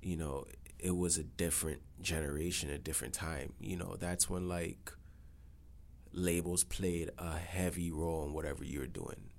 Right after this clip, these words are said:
You know, labels made sure that you, you were developed and made sure that, you know, um, the album was actually, you know, ready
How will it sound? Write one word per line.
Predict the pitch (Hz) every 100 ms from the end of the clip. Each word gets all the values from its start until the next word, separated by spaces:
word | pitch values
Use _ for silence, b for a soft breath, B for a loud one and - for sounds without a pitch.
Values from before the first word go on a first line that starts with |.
| - - -
You | 85
know, | 78 85
labels | 92 87 85 85 82 82
made | 85 85 85
sure | - 87
that | 78 73
you, | 85 78 -
you | 92
were | 87 82
developed | 90 78 87 85 76 - - - B B -
and | 73
made | 82 82
sure | - 92 80 78
that, | 76 71 - b b b b b -
you | 98 87
know, | 80 69 65 - -
um, | 78 71 - - - - - - - - - - - - - - - - -
the | - 85
album | 87 80 80 82
was | 80 -
actually, | 87 82 73 - 87 82 82 - - -
you | 107
know, | 80 78 - -
ready | 69 85 90 90 82 76 -